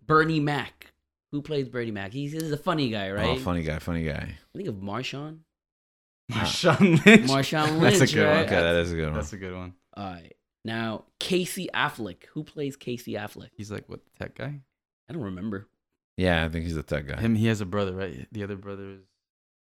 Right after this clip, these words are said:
Speaker 3: is
Speaker 1: Is, uh, Scott Conn.
Speaker 2: Yeah, they're, they're twins.
Speaker 3: Uh, Casey Affleck.
Speaker 2: But they don't look the same. How about we cast them like the twins? Or the twins?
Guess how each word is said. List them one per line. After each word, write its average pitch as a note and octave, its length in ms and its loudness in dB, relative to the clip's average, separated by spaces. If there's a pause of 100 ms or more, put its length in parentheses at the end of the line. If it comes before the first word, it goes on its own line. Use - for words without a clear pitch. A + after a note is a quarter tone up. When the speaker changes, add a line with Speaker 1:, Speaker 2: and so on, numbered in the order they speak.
(300)
Speaker 3:
is F#2+ 400 -8
Speaker 1:
Is, - 20 -16
uh, G2 280 -8
Scott - 380 -10
Conn. F#2+ 300 -12 (920)
Speaker 2:
Yeah, F#2 220 0
they're, D#2+ 300 -2
they're E2+ 160 2
twins. E2 540 -4 (640)
Speaker 3:
Uh, G2+ 300 -6
Casey F#2 500 -14
Affleck. F2+ 240 -10
Speaker 2:
But E2+ 160 -4
they E2+ 80 0
don't E2+ 140 0
look E2 120 -2
the D2 80 -6
same. - 180 -10 (1700)
How F2+ 60 -4
about F#2+ 140 0
we F#2+ 100 2
cast E2+ 260 0
them D2+ 140 -6
like D#2 160 -6
the - 80 -20
twins? D2+ 400 -6 (140)
Or D2+ 100 -8
the C#2+ 60 -8
twins? D2 340 -14